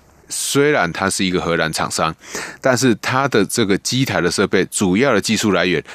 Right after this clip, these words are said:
还是来自于美国，所以它还是会受到美国对于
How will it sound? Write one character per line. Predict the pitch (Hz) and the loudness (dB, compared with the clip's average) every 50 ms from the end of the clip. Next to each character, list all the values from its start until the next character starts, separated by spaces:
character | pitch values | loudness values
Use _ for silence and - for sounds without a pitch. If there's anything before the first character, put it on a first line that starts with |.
| - - | -16 -10
还 | - - 90 92 | -4 -2 0 0
是 | 101 - - 104 | 0 0 0 0
来 | 90 82 90 | 0 0 0
自 | - - | 0 -2
于 | 90 80 | -2 -2
美 | 78 80 67 | -2 -4 -6
国， | - - - 62 57 - - - - - | -6 -6 -8 -8 -8 -8 -14 -16 -14 -10
所 | - - - | -4 0 2
以 | 143 127 101 | 4 4 4
它 | - - 139 139 139 | 2 0 -2 -2 -2
还 | 131 123 95 | 0 -2 -2
是 | 98 - - | -2 0 0
会 | 117 113 | 2 2
受 | 107 - - 113 104 | 2 2 0 0 0
到 | - 113 101 90 - - - - - | 2 2 0 0 -4 -8 -20 -10 -2
美 | - 92 87 87 | 0 0 0 2
国 | - 87 85 | 0 0 0
对 | - 123 104 92 85 | 2 4 2 4 2
于 | 80 76 | 0 -2